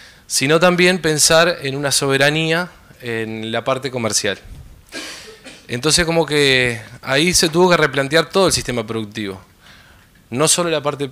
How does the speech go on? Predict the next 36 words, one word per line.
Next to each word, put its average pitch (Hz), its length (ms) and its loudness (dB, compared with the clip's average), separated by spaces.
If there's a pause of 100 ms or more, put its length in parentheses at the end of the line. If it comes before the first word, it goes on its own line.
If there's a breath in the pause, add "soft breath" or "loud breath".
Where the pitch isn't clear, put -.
(140)
eh... 107 580 -6 (1120 loud breath)
o 123 80 -12
sea, 120 200 -6
como 127 200 -6
que 143 260 -4
hubo 180 240 4
que 160 80 2
atar 156 300 2
muy 180 240 2
bien 190 240 -4
la 170 100 -2
planificación 135 840 -2 (720 loud breath)
para 123 240 4
que 143 120 2
esa 160 220 2
parte 160 300 2
comercial 143 560 2
y 120 60 0
esa 135 160 0
parte 147 240 2
productiva 135 440 -2
se 143 140 0
puedan 131 240 4
atar. 113 320 2 (1700 loud breath)
Entonces, 160 440 0 (140)
empezar 147 340 2
a 190 80 4
responder 170 520 2
algunas 151 280 2
preguntas 165 360 2
concretas. 135 500 -2 (880 loud breath)
Lo 120 180 -4
que 135 80 -4
yo 175 80 -2
estoy 190 160 -6
produciendo, 180 920 0